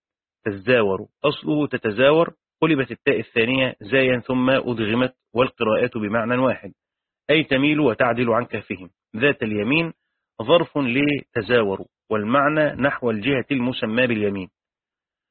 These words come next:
وإذا غربت تقرضهم، قال: تجاوزهم وتعدل عنهم. ذات الشمال، وأصل القرض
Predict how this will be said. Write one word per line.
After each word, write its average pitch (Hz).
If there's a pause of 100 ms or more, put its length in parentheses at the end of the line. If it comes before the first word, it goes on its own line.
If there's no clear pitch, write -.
(220)
وإذا 180
غربت 139 (280)
تقرضهم، 110 (320)
قال: 139
تجاوزهم 131
وتعدل 123
عنهم. 107
ذات 135
الشمال، 147 (480)
وأصل 151
القرض 135